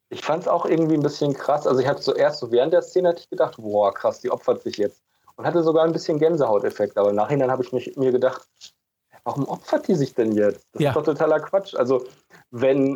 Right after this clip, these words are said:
Speaker 1: äh, wenn der Deal nicht klar, ja gut, vielleicht hat sie den Typen so geliebt, den Tobias, dass sie, aber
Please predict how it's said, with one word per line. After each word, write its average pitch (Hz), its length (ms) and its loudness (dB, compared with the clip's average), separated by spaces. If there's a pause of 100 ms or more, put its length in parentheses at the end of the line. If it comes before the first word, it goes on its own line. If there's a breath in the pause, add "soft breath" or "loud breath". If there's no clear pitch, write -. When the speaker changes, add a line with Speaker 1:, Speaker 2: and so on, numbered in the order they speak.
Speaker 1:
äh, 120 480 2
wenn 123 200 0
der 120 180 4
Deal 143 360 0
nicht 143 240 0
klar, - 260 0
ja 123 120 4
gut, 135 180 0
vielleicht 123 360 0
hat 123 120 -2
sie 123 80 -4
den 113 120 0
Typen 170 280 0
so 117 120 2
geliebt, 117 340 0
den 120 100 0
Tobias, 107 560 0
dass - 180 -6
sie, 120 260 2 (880)
aber 107 200 0